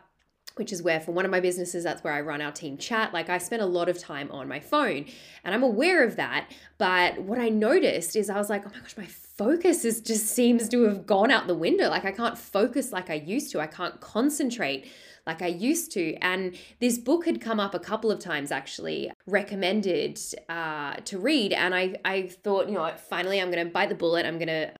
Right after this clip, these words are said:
buy the book and read it. <laughs> And the book is called How to Break Up With Your Phone by an author called Catherine Price. And I started to read this book and I started to put in some of the practices and the tactics that she talks about.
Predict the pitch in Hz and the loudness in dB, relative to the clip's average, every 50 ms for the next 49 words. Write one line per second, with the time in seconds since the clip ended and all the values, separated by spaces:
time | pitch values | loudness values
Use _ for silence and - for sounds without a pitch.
0 | _ _ - 160 180 226 214 - - 311 320 - - - - - - - - 190 | _ _ -4 -2 -2 -2 0 0 0 0 -2 -6 -14 -16 -18 -18 -12 -8 -4 -2
1 | 220 214 190 202 165 165 160 208 349 - - 359 330 302 277 330 311 320 - 403 | -2 -2 -2 -4 -4 -2 0 0 0 2 4 4 4 6 6 4 4 2 0 -2
2 | 370 349 302 - - - 214 208 214 220 226 226 220 220 220 240 359 403 - - | -2 -2 -2 -4 -2 0 2 4 4 4 4 2 2 2 2 2 2 2 2 0
3 | 277 233 - - 240 226 196 202 202 - 202 214 269 339 339 269 247 240 240 208 | -2 -2 -2 0 2 2 2 2 0 0 0 0 2 2 2 2 2 2 2 0
4 | 190 196 202 196 196 180 165 170 - - 180 175 180 165 160 151 147 147 - - | 0 0 -2 -2 -2 -2 -2 -2 -4 -2 0 0 0 0 0 -2 -6 -8 -12 -18
5 | - - - - - 170 170 170 170 170 139 170 175 170 180 202 - 269 269 262 | -20 -20 -10 -4 -2 0 2 2 2 2 2 2 0 0 0 0 -2 -2 0 0
6 | 226 196 190 - - 180 175 175 - - 190 170 156 - - - 170 107 113 - | 0 0 0 -2 -6 -8 -8 -6 -6 -4 -4 -4 -6 -8 -8 -8 -8 -6 -6 -6
7 | - - - - - - _ - - - - - - _ _ - 190 185 185 190 | -8 -8 -10 -10 -12 -14 _ -20 -20 -20 -20 -20 -20 _ _ 0 2 2 2 2
8 | 185 185 185 190 180 - - 196 208 208 262 262 285 330 339 - 262 190 196 170 | 0 -2 -4 -4 -6 -4 -4 -4 -4 -2 0 0 0 0 -2 -2 -2 0 2 2
9 | 175 175 202 196 - - 185 165 160 - 160 160 160 - 202 196 247 269 254 254 | 2 2 0 -2 -2 -2 -2 -2 0 -2 -4 -6 -4 -4 -2 0 0 0 -2 -2
10 | 233 - - - 208 - - 190 185 180 180 175 175 175 180 - - 170 165 160 | -6 -2 -2 -2 -2 0 -2 -2 -2 -2 -2 -4 -4 -6 -6 -6 -6 -6 -6 -6
11 | 165 226 - - 339 381 370 - 247 220 214 - 208 190 180 180 175 180 - 170 | -8 -8 -4 -2 -2 -2 -2 -2 -2 -2 -2 -2 -2 -2 0 0 -2 -4 -6 -6
12 | 170 160 156 165 165 - - 285 302 294 - 233 - - - - - - - - | -6 -6 -6 -6 -6 -4 -4 -4 -4 -4 -4 -8 -6 -6 -8 -8 -8 -8 -10 -8
13 | - - 240 262 - - - 262 202 185 156 143 135 135 - - | -4 0 0 0 0 0 -2 -2 0 0 0 -2 -2 -4 -8 -10